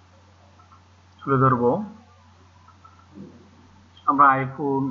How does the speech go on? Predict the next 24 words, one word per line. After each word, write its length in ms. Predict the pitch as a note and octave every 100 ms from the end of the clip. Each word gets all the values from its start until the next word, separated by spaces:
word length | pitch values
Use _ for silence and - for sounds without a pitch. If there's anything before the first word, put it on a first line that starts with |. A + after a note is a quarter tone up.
| C#3+
অনেকে 340 | C3 B2+ B2+
ইউজ 240 | C3 C3 -
করি, 400 | C3 B2 B2+ - - - - - _ - - - - - - - _ _ - - C#3+
so 60 | C3+ C3 B2+ -
iPhone-এ 400 | C3 C3+ C#3 C#3
বিভিন্ন 320 | C3 C3 C3+
ধরনের 260 | C3+ C3+ C3
রিপেয়ারিং 560 | B2 - C3 B2+ B2+ C3 - _ _ _ _ -
বা 320 | B2+ C3 B2 B2+
আপডেট, 360 | B2 C3+ B2+
রিস্টোর 460 | C3 C3 - C3+ B2+
এগুলো 220 | B2 B2+
অনেকে 260 | A#2+ - B2
আমরা 340 | B2 B2 - - - - _ - - -
সহজে 260 | B2+ B2+
করতে 260 | B2+ C3 C#3
পারি 220 | C#3 C3
না, 280 | B2 C3 - - - -
অনেক 240 | C3+ B2+
সার্ভিস 260 | C#3 B2+ B2+
সেন্টারও 280 | B2+ B2 B2
করতে 240 | C3 C#3
পারেন 240 | C3+ C3+
না। 220 | C3+ D3+